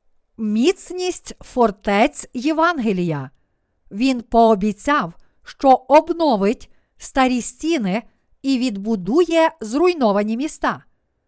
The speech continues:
Я вірю, що Євангеліє відродиться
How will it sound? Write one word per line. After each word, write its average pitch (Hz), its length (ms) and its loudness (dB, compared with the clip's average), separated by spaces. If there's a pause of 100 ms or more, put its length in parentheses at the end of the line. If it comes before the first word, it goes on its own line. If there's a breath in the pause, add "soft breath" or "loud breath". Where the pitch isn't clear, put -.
(380)
Я 202 260 2
вірю, 220 480 0 (280)
що 247 540 4
Євангеліє 208 1000 -2 (400)
відродиться 269 1000 0